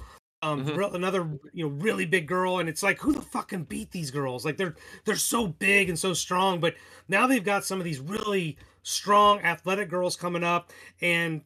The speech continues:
Speaker 1: you know, Rhea Ripley's one of 'em, and she's really kinda taken the bull by the horns and kinda made it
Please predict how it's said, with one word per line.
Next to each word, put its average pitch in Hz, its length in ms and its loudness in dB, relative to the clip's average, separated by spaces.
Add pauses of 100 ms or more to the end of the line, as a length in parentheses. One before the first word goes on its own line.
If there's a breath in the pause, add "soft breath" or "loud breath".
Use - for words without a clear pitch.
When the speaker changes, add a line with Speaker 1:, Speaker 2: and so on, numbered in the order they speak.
(100)
Speaker 1:
you 175 140 -4
know, 151 80 -2
Rhea 214 260 4
Ripley's 196 340 2
one 214 300 2
of 214 180 6
'em, 139 280 -4 (340 loud breath)
and 165 260 0
she's 220 300 -4
really 196 320 2
kinda 185 240 -4
taken 185 280 -2
the 147 40 -2
bull 170 240 -6
by 175 160 -2
the 160 80 -4
horns 175 540 -2
and 147 240 -4
kinda 151 240 -2
made 170 240 0
it 143 60 -10